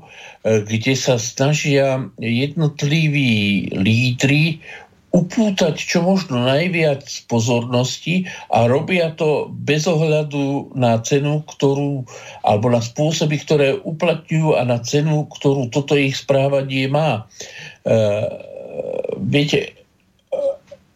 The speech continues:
existuje teraz taký moderný šport, volá sa M M A, e, kde sa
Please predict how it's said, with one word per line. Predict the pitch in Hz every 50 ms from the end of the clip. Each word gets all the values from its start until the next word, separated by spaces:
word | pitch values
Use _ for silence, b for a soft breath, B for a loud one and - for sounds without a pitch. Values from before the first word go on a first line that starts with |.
| _ _ _ _ _
existuje | - 143 151 156 - 214 196 190 - - 208 214 208 185 160 135 127 107 - - - 139 -
teraz | 160 175 190 196 170 - -
taký | 160 165 160 -
moderný | 143 127 156 180 180 190 190 180 160 135 120 113 110
šport, | 110 - - - - 151 156 170 180 180 175 165 160 156 - -
volá | 120 113 127 143 147 143 147 143
sa | - 131 113 107 -
M | - 131 139 156
M | 127 113 107 101
A, | 101 110 123
e, | 139 160 170 185 185 B B B B B B B B B - - 110 110 107
kde | 107 110 117 113 120 151 160
sa | 156 - - 131 120 113 110 107 -